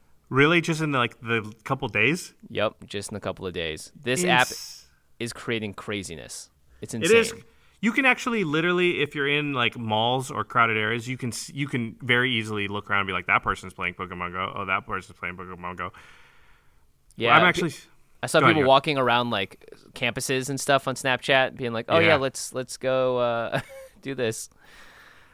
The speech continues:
Speaker 1: I'm actually
Speaker 2: But
Speaker 1: sitting on the couch last night with my girlfriend, and she looks, she goes, "You wanna go for a walk?" Well, listen, we've been together for, like, eight years. She's never said, "Do you wanna go for a walk?" I'm like, "What? What? A walk? Why?" She's like, "I wanna go catch some Pokemons."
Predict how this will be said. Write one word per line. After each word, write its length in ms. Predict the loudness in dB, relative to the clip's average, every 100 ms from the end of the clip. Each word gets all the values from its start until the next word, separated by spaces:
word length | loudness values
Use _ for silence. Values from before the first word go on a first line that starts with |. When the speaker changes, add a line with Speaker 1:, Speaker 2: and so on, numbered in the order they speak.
| 2
Speaker 1:
I'm 100 | 6
actually 220 | 6 4
Speaker 2:
But 80 | 2
Speaker 1:
sitting 240 | 2 4 4
on 120 | 2
the 60 |
couch 360 | 4 4 2 2
last 280 | 4 4 2
night 220 | -2 -2
with 160 | -6 -6
my 140 | -4
girlfriend, 440 | -2 -2 -2 -4
and 160 | -4 -10
she 160 | -10 -10
looks, 360 | -8 -8 -10
she 100 | -10
goes, 140 | -8 -4
"You 80 | -4
wanna 160 | -4
go 100 | -4
for 160 | -4 -4
a 80 | -2
walk?" 340 | 0 -2 -4 _ _ _ _ _ _ _ -6
Well, 120 | 2
listen, 240 | 2 2 0
we've 140 | 2
been 100 | 2
together 240 | 2 2 2
for, 120 | 0
like, 160 | -2 0
eight 220 | -2 -2
years. 260 | -4 -4 -4
She's 260 | -8 -8
never 240 | -4 -2 -2
said, 320 | -2 -4 -4 -8
"Do 80 | -6
you 80 | -4
wanna 140 | -4
go 100 | -6
for 160 | -6 -6
a 60 |
walk?" 260 | -4 -6 -6
I'm 120 | -4
like, 120 | -4 -2
"What? 300 | -2 -2 -4 -20 _ _ _
What? 360 | -10 -4 -2 -4
A 160 | -6 -8
walk? 400 | -2 0 0 -4
Why?" 280 | 0 2 2
She's 200 | -2 -6
like, 180 | -8 -10 -20 -18 -8
"I 40 |
wanna 160 | -6 -4
go 100 | -4
catch 240 | -4 -6 -4
some 160 | -6
Pokemons." 720 | -4 -4 -4 -2 -2 -2 -4